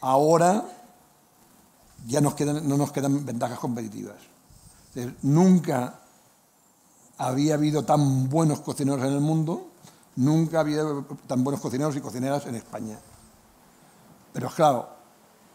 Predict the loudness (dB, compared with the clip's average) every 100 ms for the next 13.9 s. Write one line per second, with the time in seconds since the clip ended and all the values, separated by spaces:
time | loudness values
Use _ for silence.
0 | _ -20 _ -20 -20 _ _ _ _ _
1 | _ _ _ _ _ -8 -4 -2 -2 -4
2 | -8 -12 -20 _ -12 -10 -2 0 4 4
3 | 4 2 2 2 2 0 -4 -8 -20 -20
4 | -20 _ _ _ _ _ -12 -6 -2 0
5 | 0 0 2 2 2 0 -2 -2 -4 -4
6 | -12 -20 _ _ _ _ _ -4 -4 -2
7 | -2 -2 0 0 -2 -4 -4 -2 0 2
8 | 2 0 -2 0 0 -2 2 2 2 -4
9 | -10 -18 -20 _ _ _ _ _ _ _
10 | _ _ _ -6 -4 0 2 4 2 0
11 | 0 0 -2 -2 -2 -2 -2 0 -2 -2
12 | -2 0 -2 -4 -12 -20 _ _ -14 -8
13 | -2 0 2 2 2 4 4 2 0